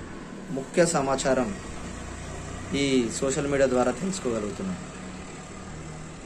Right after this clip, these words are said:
ఎవరైనా చనిపోయినా, ఇప్పుడు మన ఊరు పెద్దది కాబట్టి కొన్ని కొన్నిసార్లు గూడాలలో చనిపోతే కూడా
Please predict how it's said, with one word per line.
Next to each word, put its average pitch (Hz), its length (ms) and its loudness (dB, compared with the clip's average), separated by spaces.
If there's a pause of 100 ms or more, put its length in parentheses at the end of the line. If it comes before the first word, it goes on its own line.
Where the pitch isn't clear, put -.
(380)
ఎవరైనా 131 300 6
చనిపోయినా, 131 680 2 (680)
ఇప్పుడు 123 200 2
మన 135 160 2
ఊరు 139 160 4
పెద్దది 147 380 6
కాబట్టి 139 440 8 (640)
కొన్ని 139 180 0
కొన్నిసార్లు 139 920 2 (500)
గూడాలలో 139 680 8 (1120)
చనిపోతే 135 520 2
కూడా 131 300 4